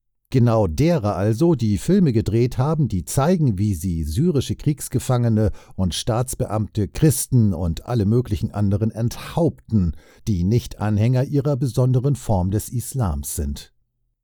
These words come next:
Zu weiteren von ihnen praktizierten Formen der Grausamkeit gehören die Hinrichtung durch Ertränken oder Einsperren in Käfige und anschließendes Verbrennen bei lebendigem Leib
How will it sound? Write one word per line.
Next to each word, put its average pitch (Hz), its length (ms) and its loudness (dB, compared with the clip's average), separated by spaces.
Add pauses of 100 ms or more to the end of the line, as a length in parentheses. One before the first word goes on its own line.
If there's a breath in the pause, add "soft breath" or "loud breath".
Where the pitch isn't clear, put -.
(420)
Zu 139 280 2
weiteren 151 480 4
von 101 220 -2
ihnen 120 340 2
praktizierten 107 720 -2
Formen 123 380 -2
der 92 140 -2
Grausamkeit 113 880 -2
gehören 92 400 0
die 80 160 -2
Hinrichtung 110 580 0
durch 95 240 -4
Ertränken 117 680 0 (340 loud breath)
oder 160 380 2
Einsperren 110 580 0
in 90 160 -4
Käfige 113 580 0
und 95 280 -6
anschließendes 107 720 -2
Verbrennen 101 580 0
bei 104 160 0
lebendigem 95 640 0
Leib 113 420 0